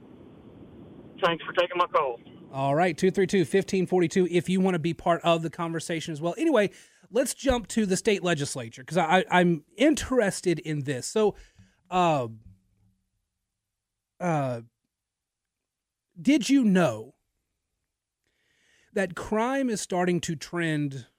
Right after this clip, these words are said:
Speaker 2: downward in Atlanta, Georgia? Did you know that crime is starting to trend downward in New York City?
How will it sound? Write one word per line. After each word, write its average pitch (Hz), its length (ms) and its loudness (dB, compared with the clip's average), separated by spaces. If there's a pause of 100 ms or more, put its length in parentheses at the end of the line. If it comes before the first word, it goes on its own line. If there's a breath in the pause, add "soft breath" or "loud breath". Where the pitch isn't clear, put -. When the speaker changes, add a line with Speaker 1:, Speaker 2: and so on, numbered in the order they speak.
(180)
Speaker 2:
downward 123 800 0 (1200)
in 196 140 6
Atlanta, 175 420 0
Georgia? 117 480 -6 (1500 soft breath)
Did 214 260 2
you 262 140 0
know 190 240 2
that 175 180 -4
crime 165 400 -2
is 175 100 -2
starting 156 300 -2
to 151 120 -8
trend 160 560 -6
downward 151 800 -2 (2250)
in 143 220 -4
New 139 80 -2
York 127 340 -6
City? 180 420 -4